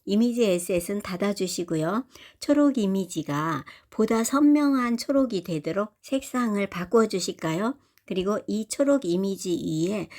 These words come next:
글자를 자신이 쓰고 싶은 글자를 터치해서 써주세요. 자, 저는 여기에,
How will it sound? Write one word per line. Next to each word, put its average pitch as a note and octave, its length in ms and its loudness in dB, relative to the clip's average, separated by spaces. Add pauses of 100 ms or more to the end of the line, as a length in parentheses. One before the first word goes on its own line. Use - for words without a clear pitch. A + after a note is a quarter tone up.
(280)
글자를 G#3+ 600 0
자신이 A3+ 540 0
쓰고 C#4+ 320 2
싶은 G#3+ 400 -4
글자를 F3 480 -4
터치해서 G3 680 -4
써주세요. A3 640 -2 (600)
자, D3+ 260 -6 (480)
저는 G3 440 -2
여기에, F3 680 0